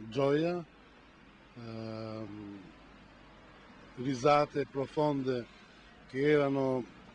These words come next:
oasi di speranza in un paese, eh, che viveva il suo crepuscolo o il, o il suo buio, mm, più profondo da,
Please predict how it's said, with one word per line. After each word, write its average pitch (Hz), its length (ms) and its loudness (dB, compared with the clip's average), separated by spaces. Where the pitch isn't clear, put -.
oasi 143 580 4
di 120 140 -10
speranza 131 640 -4
in 117 80 -8
un 117 100 -8
paese, 120 540 -4
eh, 113 480 -6
che 127 320 -4
viveva 127 460 2
il 123 100 -2
suo 139 480 0
crepuscolo 127 720 -8
o 113 220 -6
il, 110 80 -10
o 123 80 -8
il 113 60 -8
suo 135 260 -2
buio, 120 680 0
mm, 107 720 -8
più 143 80 -8
profondo 123 640 -6
da, 104 180 -12